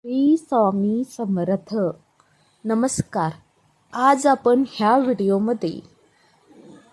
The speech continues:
या चार व्यक्तीच्या पाया पडल्यामुळे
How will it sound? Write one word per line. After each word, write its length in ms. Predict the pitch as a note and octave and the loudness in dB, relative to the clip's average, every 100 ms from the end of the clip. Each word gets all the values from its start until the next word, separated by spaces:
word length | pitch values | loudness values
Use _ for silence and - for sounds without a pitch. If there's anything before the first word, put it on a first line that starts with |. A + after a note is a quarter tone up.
| _ _ _ | _ _ _
या 340 | A3 C4 C#4 F4+ | -2 2 4 2
चार 360 | - D4+ C4+ C#4+ | 2 4 4 4
व्यक्तीच्या 760 | C#4 A#3+ - - B3+ - C#4 C4+ C4+ | 2 0 -2 -10 -8 -4 2 2 2
पाया 400 | C4 G#3+ G#3+ G#3+ A#3 | 2 4 4 4 2
पडल्यामुळे 960 | - B3 F#3+ F#3+ G#3 A3 B3+ C4+ A#3 | 0 -2 0 2 2 2 0 2 4